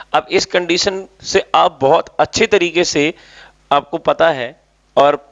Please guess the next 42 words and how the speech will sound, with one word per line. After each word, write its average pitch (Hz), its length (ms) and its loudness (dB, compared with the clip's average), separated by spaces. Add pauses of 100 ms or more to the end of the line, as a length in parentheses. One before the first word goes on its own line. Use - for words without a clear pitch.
(360)
इसके 185 400 0
बारे 170 240 2
में 180 160 -4
बहुत 165 200 0
अच्छी 202 260 -4
knowledge 160 340 2
है 120 200 -2 (360)
कि 196 120 2
mode 185 480 2
का 220 140 0
मतलब 156 420 -2
क्या 139 120 2
होता 107 400 -2
है। 92 180 -12 (120)
आपने 156 380 -2
ये 196 60 -4
सीखा 170 360 -2
है 165 200 -2
कि 196 180 -8
mode 156 380 0
का 175 140 2
मतलब 135 380 -4
बच्चों, 120 460 -4 (420)
कि 214 60 2
अगर 160 480 0
कोई 202 240 2
value 139 540 0
mode 156 340 0
के - 140 -4
अंदर 135 460 -2 (580)
positive 170 480 -2
की 214 160 -6
होती 143 360 -2
है, 127 160 0 (760)
तो 214 80 4
उस 214 320 0
value 170 420 0
को 196 140 -2
positive 139 500 -2
ही 165 100 -4
रखते 170 340 -2
हैं, 190 180 -12